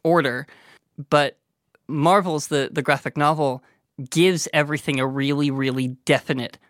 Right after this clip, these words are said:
place in the timeline where things follow sequentially. And that's a really cool place to put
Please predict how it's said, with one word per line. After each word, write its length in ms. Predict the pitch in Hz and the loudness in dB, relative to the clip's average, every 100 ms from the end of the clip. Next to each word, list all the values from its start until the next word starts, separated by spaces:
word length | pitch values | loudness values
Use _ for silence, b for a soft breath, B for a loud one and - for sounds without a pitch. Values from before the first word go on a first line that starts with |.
| - | -20
place 480 | - 147 123 - - | -6 -2 -2 -4 -4
in 140 | 131 | -4
the 60 | 123 | -4
timeline 560 | - 131 120 120 120 117 | -4 -4 -4 -4 -8 -6
where 120 | 127 | -6
things 460 | - 147 143 139 | -2 0 0 -4
follow 360 | - 151 127 127 | -2 0 2 0
sequentially. 760 | 120 123 - 131 - 127 - - B B B | -6 -10 -6 -6 -6 -8 -10 -14 B B B
And 160 | 151 151 | -2 0
that's 160 | 196 | 0
a 60 | 220 | 2
really 180 | 202 196 | 2 2
cool 180 | 190 170 | 0 -2
place 280 | - 175 - | 0 0 -2
to 80 | |
put 320 | 175 175 160 | -4 0 0